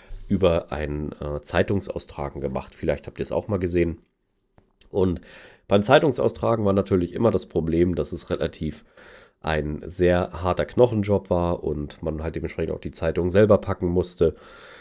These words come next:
Ich glaube, heutzutage ist das gar nicht mehr so ein Thema, weil viel digital geht.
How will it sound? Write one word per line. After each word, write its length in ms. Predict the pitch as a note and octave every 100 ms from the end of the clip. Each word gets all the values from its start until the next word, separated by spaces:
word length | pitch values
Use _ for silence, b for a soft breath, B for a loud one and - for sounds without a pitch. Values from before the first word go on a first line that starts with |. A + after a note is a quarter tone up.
| B
Ich 80 | -
glaube, 260 | F2+ G#2 F#2+
heutzutage 520 | G2 G#2 - F2+ F2+
ist 160 | -
das 80 | E2+
gar 160 | D#2 D#2+
nicht 120 | E2
mehr 120 | E2+
so 100 | E2
ein 60 | D2+
Thema, 340 | - F2+ F#2
weil 120 | F2
viel 340 | - - E2+ E2
digital 500 | - E2+ - D#2+ G2
geht. 300 | G2 F#2